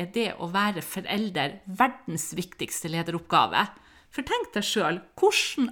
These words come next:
andre ledere er det som må følge de samme menneskene i minimum tyve år?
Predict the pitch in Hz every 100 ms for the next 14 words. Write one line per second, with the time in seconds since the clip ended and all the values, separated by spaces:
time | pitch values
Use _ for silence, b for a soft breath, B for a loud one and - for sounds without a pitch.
0 | - 240 269 233 165 180 226 202 147 151
1 | - - 294 233 - - 196 185 B B
2 | - 214 - - 302 311 190 - 202 240
3 | 247 214 190 220 247 - 294 285 - 226
4 | 233 247 320 302 240 175 - - 294 330
5 | 196 - 254 - 180